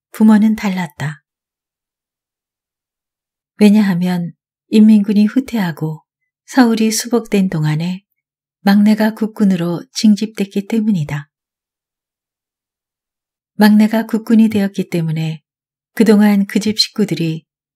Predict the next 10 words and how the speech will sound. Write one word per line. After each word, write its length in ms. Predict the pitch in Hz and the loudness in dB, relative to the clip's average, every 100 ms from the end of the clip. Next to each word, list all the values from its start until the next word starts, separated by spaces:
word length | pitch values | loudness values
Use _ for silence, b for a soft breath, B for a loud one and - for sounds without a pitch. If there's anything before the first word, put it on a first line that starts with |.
| _ | _
월북자 580 | 196 196 196 202 - 196 | -2 0 -2 -8 -4 -4
가족으로 680 | 190 196 175 170 170 165 147 | -4 -8 -8 -6 -6 -4 -6
받아야 440 | - 190 190 185 | -8 -6 -4 -4
할 160 | 185 175 | -6 -8
핍박을 600 | - 262 190 175 160 180 - _ _ _ _ | -6 -6 -4 -6 -6 -8 -12 _ _ _ _
많이 420 | 202 202 202 214 | 0 4 4 2
줄여준 460 | 220 214 214 196 180 | 0 -2 -2 -2 -4
건 320 | 175 170 156 | -4 -4 -8
사실이지만 880 | - 226 220 - 170 151 156 160 175 - _ _ _ _ _ | -10 -6 -6 -4 -6 -4 -6 -6 -8 -14 _ _ _ _ _
노부모에게는 1040 | 196 220 208 208 208 175 165 165 165 147 | 2 2 2 2 2 0 -4 -4 -4 -8